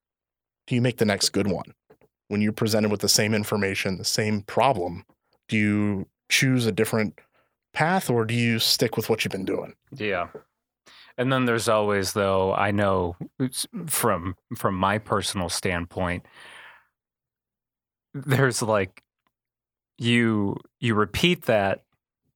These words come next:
Speaker 2: mistake over and over and over and over and over again, and then you're finally like,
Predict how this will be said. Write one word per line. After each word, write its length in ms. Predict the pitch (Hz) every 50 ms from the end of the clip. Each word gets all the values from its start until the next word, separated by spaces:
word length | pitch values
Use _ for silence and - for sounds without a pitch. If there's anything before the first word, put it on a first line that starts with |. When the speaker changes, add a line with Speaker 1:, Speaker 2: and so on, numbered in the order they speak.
| _ -
Speaker 2:
mistake 720 | 113 113 - - - 120 101 90 - - - - - - _ _ _ _ _ _ _ - - _ _ _ -
over 360 | - 135 143 135 120 131 123 120
and 100 | 120 120
over 340 | 120 120 117 107 117 107 104
and 80 | 107
over 340 | 107 110 110 107 101 110 101
and 100 | 98 104
over 400 | 107 113 120 113 104 107 101 98
and 100 | 101 120
over 340 | 156 185 185 151 135 127 113
again, 460 | 107 98 95 104 95 92 90 90 95 -
and 220 | - 123 131 135 127
then 280 | 135 147 160 160 151
you're 240 | 139 127 117 113 101 - - _ _ _ _ -
finally 420 | - 143 123 120 117 110 107 104
like, 260 | 101 101 98 - -